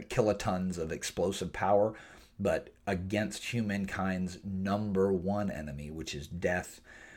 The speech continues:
and despair and, and, and just further separation from the God who gave us all these great gifts. So, uh, again,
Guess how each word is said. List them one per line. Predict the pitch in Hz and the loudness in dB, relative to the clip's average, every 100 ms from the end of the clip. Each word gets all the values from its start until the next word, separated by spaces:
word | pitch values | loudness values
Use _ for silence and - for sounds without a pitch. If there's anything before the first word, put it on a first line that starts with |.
| - | -14
and | - 80 78 73 82 | -6 -4 -4 -4 -6
despair | 82 - 82 82 82 | -6 0 2 4 2
and, | 73 73 | 0 -6
and, | - 76 73 | -8 -8 -8
and | 80 | -8
just | 76 92 - - | -8 -8 -10 -16
further | - - 101 95 87 85 - - | -4 4 6 6 2 0 -6 -8
separation | - - 107 90 82 85 90 - 60 - | -2 2 2 2 0 0 0 -4 -8 -12
from | - 92 | -6 -4
the | 82 | -4
God | 82 82 82 73 | -2 0 0 -2
who | 87 73 73 - - - | -6 -8 -12 -20 -20 -6
gave | 95 87 | -2 -2
us | 78 - | -2 -2
all | 76 69 | -2 -2
these | 62 62 | -6 -8
great | - 64 64 | -8 -8 -8
gifts. | 65 64 - - - - - | -8 -8 -12 -14 -14 -14 0
So, | - 95 78 - - - | 6 6 6 -2 -10 4
uh, | 104 87 - | 8 8 6
again, | 107 104 82 82 - 104 | 4 4 2 -2 -6 -8